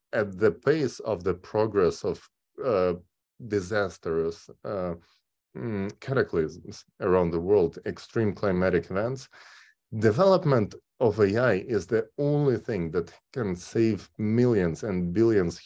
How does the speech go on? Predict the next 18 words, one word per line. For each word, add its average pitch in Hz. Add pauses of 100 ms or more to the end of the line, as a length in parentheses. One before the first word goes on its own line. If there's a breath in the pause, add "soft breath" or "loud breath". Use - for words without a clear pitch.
(100)
hum-, 104
of 113
human 95
lives 127
within 95
the 87
next 87 (120)
decade. 87 (480 loud breath)
And 110
slowing 135
down 104
technological 92
progress 90
at 87
this 98
point 120
is 87 (120)
absolutely 95